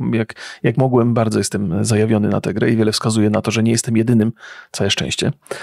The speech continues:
E, więc, więc będzie dzisiaj premiera. Jedno ciekawe rozwiązanie tam zastosowali, jako że to też jest gra usługa, ale dopuszcza grę offline, to już w kliencie Steama można sobie ustawiać, że gra się odpala w trybie offline, żeby nie było trzeba wchodzić do gry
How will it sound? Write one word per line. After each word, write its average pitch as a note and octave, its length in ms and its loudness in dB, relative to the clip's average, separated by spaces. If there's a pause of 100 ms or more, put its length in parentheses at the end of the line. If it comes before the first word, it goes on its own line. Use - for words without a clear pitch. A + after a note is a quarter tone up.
(420)
E, A2+ 200 4
więc, B2+ 480 2
więc B2+ 180 2
będzie C3 220 0
dzisiaj B2+ 200 2
premiera. E3+ 480 4
Jedno D3 340 4
ciekawe C3+ 340 0
rozwiązanie B2 460 4
tam A#2 160 2
zastosowali, A#2 500 2
jako C3+ 180 2
że G#2+ 80 0
to A2+ 100 0
też - 160 0
jest A#2 120 2
gra A2 120 2
usługa, A2+ 360 2
ale G2+ 160 2
dopuszcza G#2+ 360 0
grę G2+ 140 2
offline, C#3 400 2 (300)
to C#3 100 2
już D3+ 220 4
w - 140 -8
kliencie C#3 340 2
Steama A#2 400 2
można B2 320 0
sobie A#2 240 2
ustawiać, A#2+ 380 2
że G#2+ 120 2
gra A#2+ 160 0
się C3 120 -2
odpala A2+ 280 -2
w - 60 -12
trybie A2 260 2
offline, F#2 360 -2
żeby A2 180 0
nie B2 100 4
było B2 180 2
trzeba A#2 200 0
wchodzić A#2 360 -2
do A2+ 140 2
gry C#3+ 260 2